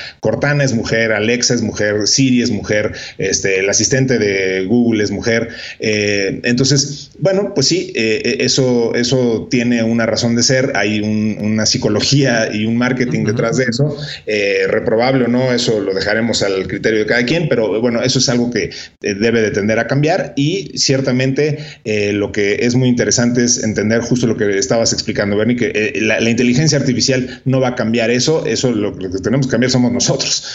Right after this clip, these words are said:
Speaker 2: Exacto.
Speaker 1: Eh,
Speaker 2: Y,
Speaker 1: bien.
Speaker 2: y, y fíjate que es bi-, es bien interesante esto de,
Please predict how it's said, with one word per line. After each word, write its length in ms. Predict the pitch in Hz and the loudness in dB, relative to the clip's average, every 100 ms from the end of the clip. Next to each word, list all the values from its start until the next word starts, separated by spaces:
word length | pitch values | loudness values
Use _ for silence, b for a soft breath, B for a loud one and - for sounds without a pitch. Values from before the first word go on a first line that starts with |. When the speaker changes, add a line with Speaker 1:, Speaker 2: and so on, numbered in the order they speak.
| B B | B B
Speaker 2:
Exacto. 520 | 113 147 135 123 123 | -2 0 2 0 -2
Speaker 1:
Eh, 40 | 117 - - - B B | -6 -8 -20 -20 B B
Speaker 2:
Y, 80 | 175 | 0
Speaker 1:
bien. 200 | 160 196 185 | 2 2 2
Speaker 2:
y, 80 | 214 | 0
y 20 | |
fíjate 260 | 208 247 247 | 0 -2 -2
que 80 | |
es 80 | 220 | -2
bi-, 140 | 208 226 | 0 0
es 80 | |
bien 140 | 190 226 | 0 0
interesante 420 | 190 147 165 165 | 0 0 -2 -2
esto 240 | 175 190 | -2 -2
de, 320 | 139 123 120 | 0 0 -2